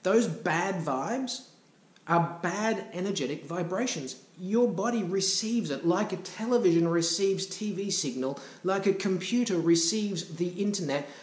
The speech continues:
like my phone receives phone calls. Your body is in tune with the vibration of energy. This is why we are so affected by mood,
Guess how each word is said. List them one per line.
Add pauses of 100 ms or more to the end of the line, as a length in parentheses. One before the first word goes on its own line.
like
my
phone
receives
phone
calls. (300)
Your
body
is
in
tune
with
the
vibration
of
energy. (600)
This
is
why
we
are
so
affected
by
mood,